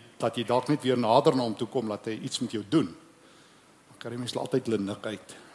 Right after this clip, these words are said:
Maar goed. Maar Paulus sê 'n volgende ding,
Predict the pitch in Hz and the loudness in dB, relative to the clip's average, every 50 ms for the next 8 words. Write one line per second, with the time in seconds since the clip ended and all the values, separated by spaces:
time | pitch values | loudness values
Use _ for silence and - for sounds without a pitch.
0 | - - 110 107 - - 120 - - - - - - - - - - - - - | -8 -6 -6 -2 -2 -2 -2 -2 -4 -12 -20 -20 -20 -20 -20 -20 -20 -20 -20 -20
1 | - - - - - - - - 135 127 - - - - - 180 180 202 214 185 | -20 -20 -20 -20 -20 -18 -10 -6 -4 -4 -4 -4 -6 -2 4 6 6 6 6 6
2 | 156 135 - - - 139 131 123 - - - 170 180 175 175 - 151 127 113 117 | 4 4 2 2 2 2 2 2 0 -2 -2 -2 -2 -2 -2 -4 -4 -4 -4 -4
3 | 104 98 95 | -6 -8 -10